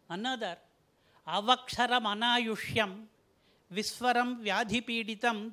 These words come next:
This is the passage given in, given by Panini in his Shiksha Grantha. Therefore, even one varna or akshara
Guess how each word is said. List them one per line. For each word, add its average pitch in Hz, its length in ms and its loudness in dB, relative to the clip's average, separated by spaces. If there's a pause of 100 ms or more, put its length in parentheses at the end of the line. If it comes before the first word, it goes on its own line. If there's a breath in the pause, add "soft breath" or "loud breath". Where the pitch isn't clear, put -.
(120)
This 196 200 -4
is 262 120 -6
the 220 140 -10
passage 190 600 -6 (280 loud breath)
given 185 300 0
in, 185 180 -4 (100)
given 180 240 -4
by 185 120 -2
Panini 180 540 -2
in 165 80 -8
his 170 180 -10
Shiksha 165 480 -8
Grantha. 160 400 -10 (1120 soft breath)
Therefore, 208 400 -2
even 262 460 0
one 226 300 -4
varna 254 580 0
or 233 280 2
akshara 262 440 0